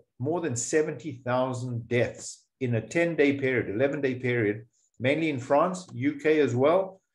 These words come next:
Spain. Um, this also hit in the middle of August when, in, especially in, uh, in France, a lot of the doctors are on vacation, so there weren't enough, uh,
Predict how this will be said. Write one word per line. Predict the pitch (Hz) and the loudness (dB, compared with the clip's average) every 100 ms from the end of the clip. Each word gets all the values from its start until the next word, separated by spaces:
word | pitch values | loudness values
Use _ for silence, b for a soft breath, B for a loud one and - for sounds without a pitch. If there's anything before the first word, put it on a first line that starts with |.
| _ _ | _ _
Spain. | - - 151 170 196 220 - _ _ _ _ | -14 0 0 2 -2 -6 -14 _ _ _ _
Um, | 120 120 120 120 | 2 6 6 4
this | 151 160 | 0 2
also | 151 147 | 0 0
hit | 123 165 170 | 0 0 0
in | 135 | -6
the | |
middle | 123 135 135 | -4 0 2
of | 120 113 - | 2 0 0
August | 147 170 185 175 - | 4 4 2 -2 -4
when, | 127 113 104 - - | -2 -2 -4 -12 -10
in, | 104 | -10
especially | 101 - 127 127 113 107 - | -4 -2 -2 -2 -4 -4 -10
in, | 101 101 | -10 -8
uh, | 101 104 101 101 _ _ _ - | -8 -6 -6 -8 _ _ _ -10
in | 113 | -2
France, | 143 135 135 - | 4 4 2 2
a | |
lot | 117 | 2
of | 113 | 2
the | 98 | 2
doctors | 139 139 139 127 113 | 2 2 0 -4 -2
are | 113 101 95 95 | -2 2 2 0
on | 95 | -6
vacation, | 92 101 - 156 151 139 117 | -6 -4 2 2 2 -4 -6
so | 113 | -4
there | 95 104 | -2 0
weren't | 113 110 110 | -2 -4 -8
enough, | 107 104 - | -4 -4 -4
uh, | 101 | -4